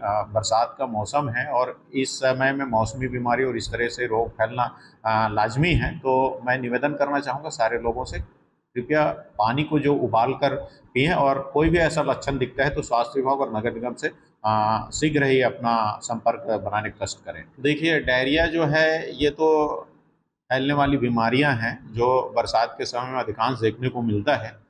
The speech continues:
मैं इसमें कतई किसी भी प्रकार की राजनीति नहीं करना चाहता। भारतीय जनता पार्टी के लोग अभी भी उल्टा चश्मा लगाए हुए हैं। भूपेश सरकार की जो जन कल्याणकारी योजनाएं हैं उनको रास नहीं आ रही है।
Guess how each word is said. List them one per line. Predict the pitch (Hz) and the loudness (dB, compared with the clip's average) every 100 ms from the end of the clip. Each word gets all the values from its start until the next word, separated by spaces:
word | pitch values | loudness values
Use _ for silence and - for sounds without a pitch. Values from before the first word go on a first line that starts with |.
| _ _ 131 | _ _ 0
मैं | |
इसमें | 151 151 156 | 0 0 -2
कतई | 151 143 143 | 0 0 0
किसी | 139 135 | 0 0
भी | 135 | 0
प्रकार | 143 135 131 131 | 0 0 2 0
की | 135 | 0
राजनीति | 113 110 117 117 147 | -2 0 -8 -4 -4
नहीं | 120 139 | -4 -2
करना | 131 127 110 | -2 -4 -2
चाहता। | 101 101 110 - - _ - - _ | 0 2 0 -2 -8 _ -20 -20 _
भारतीय | 98 120 165 165 | 0 0 2 2
जनता | 151 147 151 | 2 0 0
पार्टी | 139 127 - | 0 -2 -2
के | 143 | 0
लोग | 139 147 | 2 4
अभी | 120 131 | 2 2
भी | 143 | 2
उल्टा | 139 113 110 135 | 2 2 2 0
चश्मा | 127 139 139 | -2 -4 -2
लगाए | 117 98 101 101 | 2 2 2 0
हुए | 104 | -4
हैं। | 82 80 - _ _ _ _ | -8 -10 -20 _ _ _ _
भूपेश | 113 120 156 156 | -4 0 0 2
सरकार | 147 139 139 139 | 0 2 2 2
की | 151 | 0
जो | 147 | 0
जन | 139 131 | 0 0
कल्याणकारी | 131 135 135 135 - - 120 127 | 0 2 2 0 -4 0 0 2
योजनाएं | 123 113 110 120 143 | 0 -2 0 0 2
हैं | 113 135 - | 0 -8 -10
उनको | 127 131 147 | -12 -2 2
रास | 113 113 - | 4 2 -2
नहीं | 123 143 | -2 2
आ | 131 | 2
रही | 110 104 98 | 2 0 -2
है। | 107 143 _ | -4 -10 _